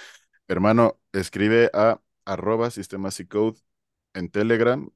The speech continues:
eh, y, y ahí te van a dar un, un descuento si, si escribes,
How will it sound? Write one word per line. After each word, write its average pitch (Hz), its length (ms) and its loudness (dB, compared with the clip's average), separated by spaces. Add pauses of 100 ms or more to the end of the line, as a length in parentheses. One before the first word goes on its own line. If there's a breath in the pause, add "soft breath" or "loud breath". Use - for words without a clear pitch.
(140)
eh, 82 760 -4 (100)
y, 82 220 -12
y 82 180 -10
ahí 82 220 -6
te 98 100 -10
van 90 140 -6
a 90 60 -4
dar 87 180 -2
un, 85 320 -10
un 90 120 -8
descuento 95 540 -6
si, 78 340 -8
si - 160 -14
escribes, 82 840 -6